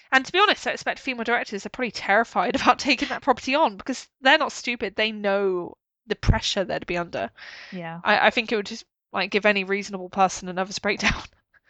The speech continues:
Speaker 2: Right. Yeah, is the, that's the case. Is, is anyone actually coming forward and saying they want to do it?
Speaker 1: <laughs>
Speaker 2: And not, not to mean, like, they, they don't want to do it or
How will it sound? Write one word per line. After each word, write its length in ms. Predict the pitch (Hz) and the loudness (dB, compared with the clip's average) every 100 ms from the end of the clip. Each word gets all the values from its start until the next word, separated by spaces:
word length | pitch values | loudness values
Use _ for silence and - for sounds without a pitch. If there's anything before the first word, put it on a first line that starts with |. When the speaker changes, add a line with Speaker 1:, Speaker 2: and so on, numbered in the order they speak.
| - _ _ - | -20 _ _ 0
Speaker 2:
Right. 340 | 190 160 151 _ - | 2 2 0 _ -2
Yeah, 260 | 202 170 180 | 2 4 4
is 120 | 190 | 2
the, 180 | 202 175 | -4 2
that's 220 | 185 - | 2 2
the 80 | 190 | -4
case. 300 | 202 160 170 | -2 -2 -4
Is, 100 | 160 | -4
is 160 | 196 | 2
anyone 300 | 190 190 185 | 4 6 4
actually 220 | 175 - 190 | 2 0 -8
coming 200 | 165 190 | -8 -6
forward 260 | 170 165 | -4 -4
and 80 | 170 | -6
saying 200 | 180 170 | -4 -4
they 80 | 160 | -4
want 280 | 170 220 - | -2 -4 -4
to 100 | 190 | -6
do 160 | 147 | -4
it? 180 | - - _ 247 | -4 -8 _ -2
Speaker 1:
<laughs> 280 | - - | 4 4
Speaker 2:
And 80 | - | 6
not, 140 | 277 - 285 | 6 8 8
not 220 | 330 - | 8 8
to 80 | 285 | 0
mean, 220 | 294 247 | 2 2
like, 120 | 220 | 2
they, 120 | 220 | 2
they 160 | 202 196 | 0 0
don't 280 | 185 208 196 | 2 0 0
want 200 | 185 - | -4 -6
to 80 | |
do 160 | 175 160 | -4 2
it 160 | 185 - | 2 2
or 160 | 185 | -2